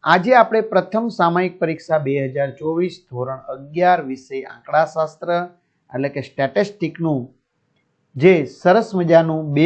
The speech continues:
કલાકનું પચાસ ગુણનું પેપર છે, તો એ પેપરનું સંપૂર્ણ આપણે શું જોવાના છીએ?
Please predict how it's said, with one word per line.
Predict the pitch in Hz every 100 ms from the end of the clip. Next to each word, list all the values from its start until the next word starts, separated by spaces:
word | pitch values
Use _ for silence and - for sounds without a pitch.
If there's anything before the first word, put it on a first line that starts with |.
| 190
કલાકનું | 190 151 156 151 151 143 - -
પચાસ | 131 180 190 151
ગુણનું | 143 139 139 127
પેપર | 127 175 175
છે, | 175 131 117 _ _ _ _ _ 151
તો | -
એ | 190 220 -
પેપરનું | 160 156 165 147 135 -
સંપૂર્ણ | 147 160 160 190 190 196
આપણે | 180 - - 147
શું | - 180 156
જોવાના | 151 143 139
છીએ? | 127 135 156